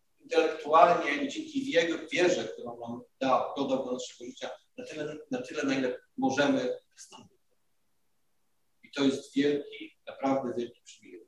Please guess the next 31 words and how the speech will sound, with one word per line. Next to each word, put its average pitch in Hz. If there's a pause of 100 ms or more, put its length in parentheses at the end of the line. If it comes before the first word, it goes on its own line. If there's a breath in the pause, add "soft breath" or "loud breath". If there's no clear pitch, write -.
(140)
Tworzymy 131
Kościół. - (840)
A -
rolą -
Kościoła, - (160)
jak -
mówi 127 (280 soft breath)
Efezjan 147
trzy -
osiem, 117 (380)
jest -
to, 151
aby 123 (300)
poznały, 147 (360)
tu 135
chodzi 127
o 123
nadziemskie 135
władze 135
i 117
zwierzchności -
w -
okręgach -
niebieskich, 147
to -
jest -
cytat -
z -
Efezjan 117
trzy -
osiem, 135